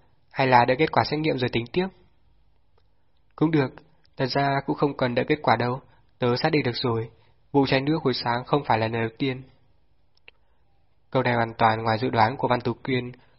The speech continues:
cô ấy ngây người ra, nhìn Liễu Nhứ bằng vẻ mặt sửng sốt, bất giác nín thở. Lúc này máy nhắn tin của Liễu Nhứ vang lên, cô liếc xuống hiển thị, trong lòng thấp thỏm, là Liễu Trí Dũng.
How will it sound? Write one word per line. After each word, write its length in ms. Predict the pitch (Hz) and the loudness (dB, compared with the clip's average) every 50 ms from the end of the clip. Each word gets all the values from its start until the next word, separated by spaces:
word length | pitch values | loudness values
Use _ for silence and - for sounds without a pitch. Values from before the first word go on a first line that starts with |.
| _ _ - | _ _ -8
cô 120 | - 139 | -2 0
ấy 180 | 127 120 120 120 | 0 2 0 2
ngây 180 | 131 135 131 127 | 2 2 2 2
người 200 | 127 120 113 113 117 | 2 0 -2 0 -2
ra, 320 | 127 123 120 120 120 123 - - - - _ _ - | -2 -2 -2 -2 -4 -6 -10 -18 -20 -20 _ _ -6
nhìn 120 | 117 120 | -2 0
Liễu 120 | 120 127 131 | 0 0 0
Nhứ 300 | 131 127 117 113 120 - 107 | 0 -2 -2 -2 -2 -2 -2
bằng 200 | 131 123 113 113 | -4 -4 -4 -4
vẻ 100 | 120 113 | -6 -4
mặt 160 | 113 113 - | -2 -4 -4
sửng 200 | - - - 110 | -4 -8 -8 -8
sốt, 260 | 107 - - 151 165 - - - - _ _ _ - | -6 -4 -2 -2 -4 -4 -10 -20 -20 _ _ _ -6
bất 120 | - 147 | -6 -4
giác 160 | 139 156 151 151 | -2 -2 -2 0
nín 180 | 135 120 123 | -2 -4 -4
thở. 320 | - - 143 113 101 101 98 - - - - _ _ _ _ _ _ _ _ _ _ - _ _ _ _ _ _ _ - | -2 -2 -2 -2 -4 -6 -12 -16 -20 -20 -20 _ _ _ _ _ _ _ _ _ _ -20 _ _ _ _ _ _ _ -4
Lúc 140 | - 135 143 | -2 -2 0
này 280 | 143 131 117 113 113 113 | 2 2 2 2 2 0
máy 200 | 113 117 117 117 | 0 -2 -2 -2
nhắn 140 | 117 113 - - | -2 -2 -2 -2
tin 180 | 131 127 131 | -4 -2 -2
của 100 | 120 117 | -2 -2
Liễu 140 | 117 123 127 | 0 0 -2
Nhứ 200 | 127 127 123 123 | 0 0 -2 0
vang 180 | 127 131 131 131 | 0 -2 -2 -2
lên, 320 | 127 127 127 123 127 131 - _ _ _ _ _ _ - | -4 -4 -4 -6 -8 -12 -16 _ _ _ _ _ _ -6
cô 120 | - - 127 | 0 2 4
liếc 180 | 127 147 151 | 4 4 2
xuống 160 | 147 - 127 123 | 2 0 -2 0
hiển 180 | 139 123 107 | 0 0 -2
thị, 280 | 104 - 131 127 127 - - - _ _ _ _ _ | -2 -4 -4 -4 -4 -6 -10 -20 _ _ _ _ _
trong 180 | - - 131 123 | -6 -2 0 2
lòng 180 | 120 110 110 110 | 2 2 2 2
thấp 160 | - 139 - - | -2 -4 -2 0
thỏm, 300 | - 139 113 107 104 101 - - - _ _ _ _ _ - | 0 0 0 0 -2 -10 -16 -20 -20 _ _ _ _ _ 0
là 160 | 120 113 110 | 2 2 4
Liễu 160 | 110 123 131 143 | 2 2 0 -2
Trí 160 | - 131 120 | -2 -2 -4
Dũng. 320 | 113 - 139 139 156 175 | -2 -2 -4 -4 -4 -6